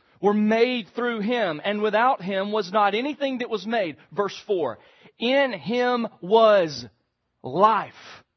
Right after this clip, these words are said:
and the life was the light of men." And so, when we have fellowship with Jesus, we share in His life. Jesus is our life,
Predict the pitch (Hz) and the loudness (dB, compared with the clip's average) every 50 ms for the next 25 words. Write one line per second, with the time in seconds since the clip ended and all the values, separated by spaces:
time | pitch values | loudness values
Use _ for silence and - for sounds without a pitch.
0 | _ _ _ _ _ - - 190 196 196 180 185 170 170 170 190 208 233 254 262 | _ _ _ _ _ -8 -4 -4 -2 0 0 0 0 0 -2 0 2 2 2 2
1 | 233 208 190 196 - - 202 202 175 165 190 185 180 196 220 220 190 185 180 175 | 2 2 0 -2 -4 -6 -8 -10 -6 -6 -6 -6 -4 -2 0 0 0 0 -2 -2
2 | - 175 185 170 180 208 214 220 180 147 123 107 101 - - _ - 135 - - | -2 -4 -4 -4 -4 -6 -4 -4 -6 -6 -8 -12 -14 -18 -16 _ -14 -14 -12 -10
3 | - 165 131 117 - - - - - 156 180 196 208 226 247 220 170 190 180 175 | -8 -8 -8 -8 -12 -16 -18 -10 -6 -6 -6 -6 -6 -8 -10 -10 -8 -8 -8 -8
4 | - _ - 185 175 170 170 160 - - - 151 127 - _ 131 143 165 180 180 | -10 _ -6 -6 -6 -6 -6 -8 -10 -12 -12 -12 -12 -12 _ -10 -8 -8 -8 -8
5 | 160 _ _ _ 135 127 160 170 160 143 123 120 - - _ 147 180 196 196 - | -10 _ _ _ -16 -14 -14 -14 -12 -14 -14 -16 -16 -14 _ -12 -10 -10 -10 -12
6 | - - - - 160 147 135 131 123 - - 165 151 147 143 - _ _ - 156 | -12 -12 -10 -10 -8 -8 -8 -10 -10 -10 -10 -10 -10 -10 -12 -14 _ _ -10 -8
7 | 139 127 120 - - _ _ 135 135 139 123 101 - - _ _ _ _ - - | -8 -8 -8 -10 -14 _ _ -8 -6 -6 -6 -6 -10 -18 _ _ _ _ -18 -14
8 | 143 208 220 214 175 180 165 - - 208 190 - 170 143 135 127 139 151 175 185 | -12 -10 -10 -10 -10 -12 -14 -10 -6 -6 -4 -4 -4 -4 -4 -6 -2 0 0 2
9 | 202 220 240 269 | 2 0 -2 -4